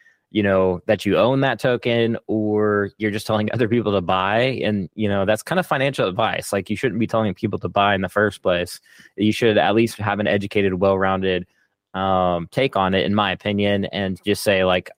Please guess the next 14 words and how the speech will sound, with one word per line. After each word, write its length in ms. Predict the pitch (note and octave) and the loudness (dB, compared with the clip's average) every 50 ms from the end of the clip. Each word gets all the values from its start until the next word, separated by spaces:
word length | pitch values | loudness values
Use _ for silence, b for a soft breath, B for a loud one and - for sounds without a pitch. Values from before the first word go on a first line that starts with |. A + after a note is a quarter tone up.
| _ _ - | _ _ -6
you 100 | G#2+ G2+ | -4 -2
know, 120 | F2 F2 F2 | -2 -2 -4
"Have 220 | - G#2 G#2+ A2 | -2 -2 0 2
your 120 | A2 A2 G#2 | 2 2 2
disclosures 640 | A2 G#2 - - - G#2 G#2 G2 G2 G#2+ G#2 F#2 | 0 -2 -2 0 0 2 2 2 0 -2 0 0
out 220 | G2 F#2 F#2+ F#2 - | 0 0 0 0 0
there. 200 | F#2+ F#2+ F#2 F#2+ | 0 2 2 0
It's 160 | F2+ - - | 0 -2 -2
really 140 | A#2 G#2+ G#2 | 0 0 0
important 340 | G2 - - G#2 C#2+ D#2+ G2 | 0 0 -2 -2 -2 -2 -6
to 80 | F2 | -6
disclose 680 | - F2 - - - A2 G2+ G2 G2 G2 G2 F2+ - - b b b b b b b | -6 -8 -6 -2 0 2 4 4 4 4 2 0 -4 -8 b b b b b b b
and 220 | G2+ G2 G2 G2 | -2 0 0 0
even 500 | - A2 A2 G2+ G#2 G2 G2 G2 G2 G2 | 0 2 2 2 2 2 0 0 -2 -4